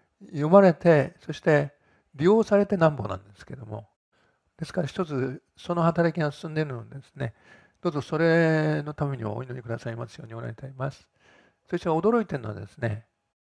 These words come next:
預言の本がまず東ヨーロッパから行っ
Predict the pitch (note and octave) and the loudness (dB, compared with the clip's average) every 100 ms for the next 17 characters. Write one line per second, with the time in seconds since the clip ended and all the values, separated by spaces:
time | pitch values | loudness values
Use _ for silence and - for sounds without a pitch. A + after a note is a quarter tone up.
0 | _ _ _ _ _ _ _ D3+ E3+ G#3 | _ _ _ _ _ _ _ -4 0 2
1 | G#3 F#3+ F3+ C#3 F3 E3 D3+ B2 - _ | 2 0 0 2 2 0 -2 -2 -6 _
2 | _ _ _ _ _ _ _ _ _ _ | _ _ _ _ _ _ _ _ _ _
3 | _ _ - F3+ A3+ A#3 A3+ G#3+ - - | _ _ 0 2 2 0 -2 -2 -2 -2
4 | A2 G#2+ G#2+ | -2 -4 -8